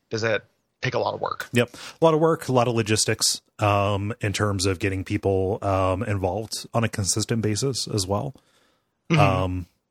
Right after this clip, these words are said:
Speaker 2: yeah, it'd be fun. It'd be fun to do any kind of storytelling thing,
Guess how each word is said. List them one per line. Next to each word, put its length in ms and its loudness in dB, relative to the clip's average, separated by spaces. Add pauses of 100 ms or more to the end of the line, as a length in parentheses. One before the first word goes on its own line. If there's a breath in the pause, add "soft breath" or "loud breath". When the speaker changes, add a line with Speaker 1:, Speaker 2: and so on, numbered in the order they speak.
(140)
Speaker 2:
yeah, 200 4 (200)
it'd 120 6
be 80 2
fun. 360 2
It'd 100 2
be 100 2
fun 180 4
to 60 -2
do 140 4
any 120 2
kind 140 2
of 80 0
storytelling 500 0
thing, 360 -4